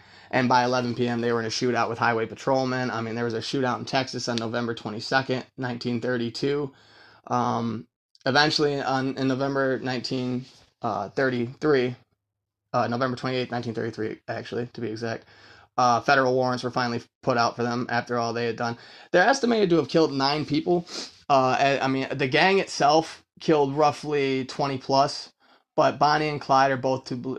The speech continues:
believed as a, like, a unit to have killed, you know, roughly nine people. Uh, I mean, and they, and they robbed and, robbed and pillaged, you know, all, all throughout that Midwest, you know, uh,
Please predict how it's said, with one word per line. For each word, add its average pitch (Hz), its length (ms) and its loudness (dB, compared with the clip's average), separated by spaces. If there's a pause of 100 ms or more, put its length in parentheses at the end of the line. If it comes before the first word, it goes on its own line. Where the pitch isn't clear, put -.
believed 131 400 -2
as 127 260 -4
a, 120 300 0
like, 117 180 -4
a 113 80 -8
unit 120 440 -4 (120)
to 131 140 -4
have 110 160 -6
killed, 117 480 -2
you 123 100 -6
know, 117 160 0
roughly 139 380 0
nine 117 320 -4
people. 123 400 -8 (500)
Uh, 131 300 6
I - 20 6
mean, 135 180 2
and 135 140 2
they, 135 160 2
and 147 160 -4
they 143 100 0
robbed 147 380 6
and, 127 320 -4 (220)
robbed 156 260 6
and 131 140 -2
pillaged, 127 520 0
you 127 160 -2
know, 120 380 0
all, 139 400 4
all 139 220 6
throughout 123 400 2
that 104 160 -2
Midwest, 120 800 0 (100)
you 127 160 -4
know, 120 220 2
uh, 110 400 -2